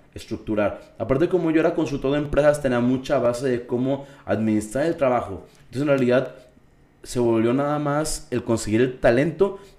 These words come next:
que me supliera y aplicar mi estructura. Y me funcionó muy bien. Nada más que un día se volvió, bueno, no un día, siempre fue muy competitivo. Hay muchos diseñadores gráficos.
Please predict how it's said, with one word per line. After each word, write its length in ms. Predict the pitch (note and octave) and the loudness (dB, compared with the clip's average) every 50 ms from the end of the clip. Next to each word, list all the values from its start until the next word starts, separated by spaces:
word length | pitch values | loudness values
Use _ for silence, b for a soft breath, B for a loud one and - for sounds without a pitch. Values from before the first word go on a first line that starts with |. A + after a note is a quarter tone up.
| B - | B 0
que 100 | - A#2+ | 0 2
me 180 | A2 A2 A2 G#2+ | 4 2 2 0
supliera 840 | - - A#2+ G#2+ - - - A#2+ B2 C3 D3+ F#3 A3 C#4+ D#4 - b b b b b b _ - | 0 -2 -4 -4 -2 0 0 2 4 4 4 4 4 2 -2 -6 b b b b b b _ -2
y 80 | A#2 | 0
aplicar 440 | A#2 A#2 - A#2 A#2 A2+ - A2+ A2 | 0 0 0 0 0 2 2 2 2
mi 120 | A2+ B2 | 2 2
estructura. 640 | C#3+ C#3+ - - - - C3+ D3 C#3+ - - - - - - | 0 -2 -4 -8 -6 -2 0 0 0 0 -2 -8 -16 -14 -10
Y 60 | G2+ | -8
me 100 | G#2 G#2+ | -6 -4
funcionó 580 | F#2+ A2+ A2 G#2 - G#2+ G#2+ G#2 A2+ B2+ B2+ - - | -4 -4 -4 -4 -4 -4 -2 -2 -2 -2 -4 -4 -4
muy 240 | C3 B2+ C3 B2+ A#2 | -2 0 2 2 2
bien. 360 | A2+ C3+ C#3 A#2 - - - - - _ - | 2 2 0 -2 -4 -8 -16 -20 -20 _ -10
Nada 200 | - C3+ D3+ D3 | -6 -4 -2 -2
más 180 | D3 D3 C#3+ | -2 -4 -4
que 100 | - - | -2 -4
un 100 | D#3 E3 | -2 0
día 380 | E3 E3 D#3 B2+ B2+ B2+ - - - - - - - - - - - _ _ _ _ - - - | 2 4 4 4 2 0 -4 -12 -20 -20 -20 -20 -20 -20 -20 -20 -20 _ _ _ _ -20 -20 -16
se 160 | - - B2 | -6 -2 0
volvió, 440 | A#2 A#2 A2 G#2+ A2 A2+ A2+ A#2 A#2+ | 2 2 4 4 4 4 4 2 2
bueno, 180 | A#2 E3 F3 G3 | 0 0 0 0
no 80 | G#3+ A3+ | 0 2
un 60 | A3+ | 2
día, 280 | F3 A2+ F#2 - B B B B B | 2 2 2 0 B B B B B
siempre 260 | - - E3+ F#3 F3 | -4 -2 -2 0 0
fue 100 | F3 F#3+ | 0 0
muy 120 | F#3 F3+ D#3+ | 0 0 0
competitivo. 680 | E3+ D#3+ D#3+ D#3 - - D#3+ E3 D#3+ E3 E3 E3 E3 B B B B B - | 0 0 -2 -2 0 2 2 4 4 4 2 0 -4 B B B B B -6
Hay 180 | - - C3 C3 | -2 2 2 4
muchos 380 | C3 C3+ C#3+ D3 D3+ D3 E3 | 4 4 4 2 4 4 2
diseñadores 400 | D3+ C#3 A#2+ C3+ C3+ C3 A#2+ A2+ | 2 2 0 -4 -2 -2 0 0
gráficos. 580 | A2+ A#2+ C3+ C3 D#3 D#3 - D#3 D3+ D3+ - | 0 0 0 0 -2 -4 -2 -4 -4 -6 -8